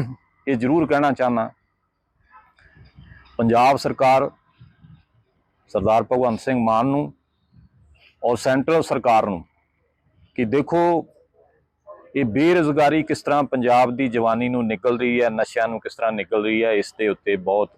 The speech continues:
ਧਿਆਨ ਦੇਣ ਦੀ ਜ਼ਰੂਰਤ ਹੈ। ਕਿਉਂਕਿ ਬੇਵਸ ਮਾਂ-ਬਾਪ ਜਿਹੜੇ ਹੁੰਦੇ ਆ ਉਹਨਾਂ ਦਾ ਇੱਕੋ ਹੀ ਆਸਰਾ ਹੁੰਦਾ ਹੈ ਸਰਕਾਰਾਂ।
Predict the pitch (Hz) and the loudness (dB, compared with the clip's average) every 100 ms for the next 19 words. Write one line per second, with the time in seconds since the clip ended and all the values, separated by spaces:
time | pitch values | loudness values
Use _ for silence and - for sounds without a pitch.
0 | _ _ _ _ _ - 127 110 117 139 | _ _ _ _ _ -2 0 2 2 0
1 | 143 143 127 131 123 143 131 131 131 127 | 0 -2 -2 -2 -2 -2 -2 -2 -4 -4
2 | 98 113 123 123 - _ _ _ _ - | -2 -2 0 0 -2 _ _ _ _ -20
3 | - _ 104 127 147 147 147 139 120 123 | -20 _ -2 2 4 4 4 2 0 0
4 | 131 104 113 104 - _ - - - _ | 0 0 0 0 -4 _ -20 -20 -20 _
5 | _ _ _ - 147 165 160 147 143 185 | _ _ _ -4 0 2 4 2 0 2
6 | 185 180 170 160 147 - 123 131 147 147 | 2 4 2 0 -4 -2 0 2 2 2
7 | 131 113 127 - 107 104 104 123 | 2 2 0 0 -2 0 2 0